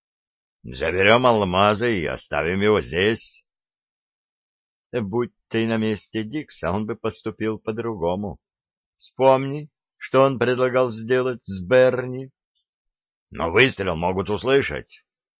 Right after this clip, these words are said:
"А как насчет вскрытия вен?" Нежно промурлыкала Глория. "Да, но это не так просто сделать".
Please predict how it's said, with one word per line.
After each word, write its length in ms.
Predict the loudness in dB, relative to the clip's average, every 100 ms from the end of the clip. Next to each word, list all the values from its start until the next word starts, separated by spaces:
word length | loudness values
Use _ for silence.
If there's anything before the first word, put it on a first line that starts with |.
| _ _ _ _ _ _ _
"А 140 | -6
как 280 | -2 -2 -2
насчет 480 | -2 -4 -2 -4 -6
вскрытия 760 | -12 -10 -6 -6 -6 -6 -4 -4
вен?" 680 | -2 -2 0 -4 -8 -16 -20 _ _ _ _ _ _ _
Нежно 480 | -2 0 0 -2 -4
промурлыкала 800 | -2 0 0 0 -2 -2 -2 -2
Глория. 840 | 0 2 4 2 2 0 -4 -6 _ _ _ _ _ _ _
"Да, 800 | -16 -10 -4 0 4 4 4 2
но 280 | -4 -6 -4
это 240 | -2 -2
не 80 | -4
так 220 | 0 -2
просто 400 | -2 -6 -4 -4
сделать". 840 | -4 -2 0 2 0 -2 -4 -18